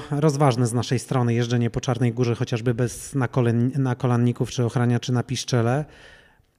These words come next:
No ale powiedzmy, nie wiedzieliśmy o tym, że odwiedzimy Czarną Górę i teraz chociażby z okazji Dnia Kobiet dostała ode mnie ochraniacze. I w kontekście wyjazdów, które już planujemy w tym sezonie, zacząłem właśnie się zastanawiać,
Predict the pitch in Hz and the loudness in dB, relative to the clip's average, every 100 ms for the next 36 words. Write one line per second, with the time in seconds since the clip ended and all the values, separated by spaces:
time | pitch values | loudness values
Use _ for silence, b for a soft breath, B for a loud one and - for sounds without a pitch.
0 | - 143 143 147 151 147 147 151 143 143 | -6 0 0 0 -2 0 2 4 4 2
1 | 143 143 - 120 107 110 107 110 110 107 | 2 0 0 0 0 -2 -2 0 -2 -4
2 | 110 110 110 117 110 113 110 123 151 147 | -4 -2 -2 -2 0 0 0 0 0 -2
3 | 151 - - - _ 139 - 127 117 127 | -8 -16 -20 -20 _ -12 -4 -4 -2 -4
4 | 127 120 113 120 117 117 120 117 117 110 | -2 -4 -2 -4 -2 -2 -2 0 -2 0
5 | 117 - 110 110 110 - 127 120 123 - | -2 0 -2 -2 -4 -8 -12 -8 -6 -2
6 | 113 110 110 110 104 101 b b b b | 0 0 0 0 0 -4 b b b b
7 | b b 156 - 139 135 139 190 208 220 | b b -2 2 4 4 4 2 2 0
8 | - _ - 147 165 156 165 - 165 151 | -6 _ -8 -2 2 2 0 -2 2 2
9 | 143 143 135 143 143 143 - 143 143 - | 2 -2 0 0 0 -2 -2 0 0 0
10 | 143 135 131 131 - 131 - 123 135 147 | 0 2 2 2 0 -2 -2 0 2 2
11 | 147 147 143 147 143 139 147 - 135 131 | 0 -2 0 0 0 -2 -4 -2 -2 -2
12 | - 139 139 143 - - | -2 -2 0 -2 -4 -12